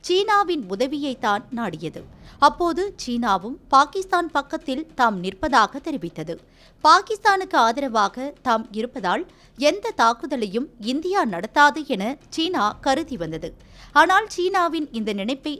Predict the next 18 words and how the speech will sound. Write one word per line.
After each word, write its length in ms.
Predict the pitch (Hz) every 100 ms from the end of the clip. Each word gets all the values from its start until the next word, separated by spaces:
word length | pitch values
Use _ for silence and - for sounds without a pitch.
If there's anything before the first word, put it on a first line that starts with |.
| 392
சுக்குநூறாக்கும் 760 | - - 359 330 302 277 269 254
விதமாக, 600 | 202 202 208 196 220 247 269 -
பாகிஸ்தானில் 680 | 208 202 277 - 202 175 262 - - - -
துல்லிய 320 | 359 415 466 415 254
தாக்குதலை 420 | 233 285 269 262 208
நடத்தி 320 | 190 - 277 - - 185
துவம்சமாக்கியுள்ளது 1040 | 233 311 403 370 294 302 233 226 202 220 339 - 269
இந்திய 220 | 302 320 254
ராணுவம். 380 | 170 165 151 - - - 294
இந்த 140 | 294 269
நிலையில், 360 | 226 196 320 403
பாகிஸ்தான் 520 | 262 247 311 - 302 254
மற்றும் 300 | 196 - 294 330
பாகிஸ்தான் 540 | 254 269 339 - 294 285 214
ஆக்கிரமிப்பு 460 | 208 285 262 262 254
காஷ்மீர் 460 | 208 190 - 247 -
பகுதிகளில் 560 | 175 185 190 175 247 392 - - - 240
புதன்கிழமை 640 | 330 453 415 403 381 339